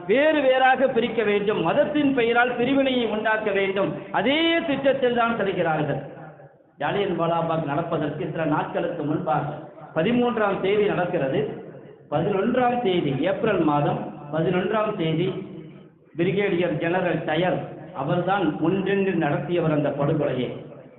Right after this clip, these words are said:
அவர் ஜலந்தரிலிருந்து அமிர்தசரஸ் செல்கிறார். அமிர்தசரஸில் தான் ஜாலியன் வாலாபாக் மைதானம் இருக்கிறது. அவர் தன்னுடைய மகனிடத்திலே சொல்லுகிறார், "இப்பொழுது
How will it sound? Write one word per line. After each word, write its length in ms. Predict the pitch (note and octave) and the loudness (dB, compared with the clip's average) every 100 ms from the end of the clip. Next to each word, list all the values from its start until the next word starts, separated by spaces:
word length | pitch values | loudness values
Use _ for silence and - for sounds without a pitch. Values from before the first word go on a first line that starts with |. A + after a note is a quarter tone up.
| - _ | -20 _
அவர் 340 | B2+ D3 D#3 C#3 - - - - B2 | -4 0 0 0 -4 -12 -16 -16 -6
ஜலந்தரிலிருந்து 1040 | D3 F#3 A3 G3 E3 F3 G3+ F#3+ F3 C#3 - - - | -2 0 0 0 0 2 2 2 2 0 -2 -8 -10
அமிர்தசரஸ் 800 | B2+ D3+ G#3 - D3+ D3+ D3 C#3 | -4 -2 0 -2 -2 -2 -2 -4
செல்கிறார். 480 | D3+ E3 D3+ B2+ - - - - - - _ _ | -4 -2 -2 -4 -6 -10 -18 -20 -20 -20 _ _
அமிர்தசரஸில் 840 | C3+ E3+ - G#3 F#3 E3 E3 D#3+ | -2 0 0 -2 0 -2 -2 -2
தான் 240 | C#3+ E3+ F#3 | -2 -2 -2
ஜாலியன் 500 | C#3+ D#3+ E3+ D#3+ C#3+ | -2 0 2 2 2
வாலாபாக் 460 | C#3+ C#3+ C#3 - | 2 0 -2 -4
மைதானம் 440 | - C#3+ D#3+ D3 B2+ | -4 -2 0 0 0
இருக்கிறது. 500 | B2 - B2+ A2 - - - - - - | -4 -4 -6 -6 -10 -16 -20 -20 -18 -6
அவர் 240 | C#3+ F3+ | -4 -2
தன்னுடைய 360 | G3 F3+ F3 E3+ | 0 0 2 2
மகனிடத்திலே 760 | D#3+ A#3 B3+ B3 - G#3+ F#3+ | 2 2 2 2 2 0 0
சொல்லுகிறார், 500 | F#3 F#3 D3+ D#3+ C3+ - - - - - - | 0 0 0 0 0 -4 -10 -16 -18 -18 -8
"இப்பொழுது 640 | D3 F3 E3+ D3+ C3+ - | -4 0 0 2 0 -2